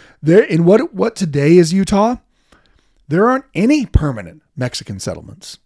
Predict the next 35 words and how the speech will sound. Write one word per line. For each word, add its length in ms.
The 140
only 220
settlements 520
at 160
all 420
in, 280
in 200
what 140
is 100
today 220
Utah 400
in 80
eighteen 260
forty-five 480
are 340
temporary 880
fur 500
trading 520
stations 560
that 160
are 80
set 240
up 160
where 160
trappers, 640
like, 280
trade 520
hides 420
and 160
things 240
like 180
that. 240
There's 140
no 160
towns. 560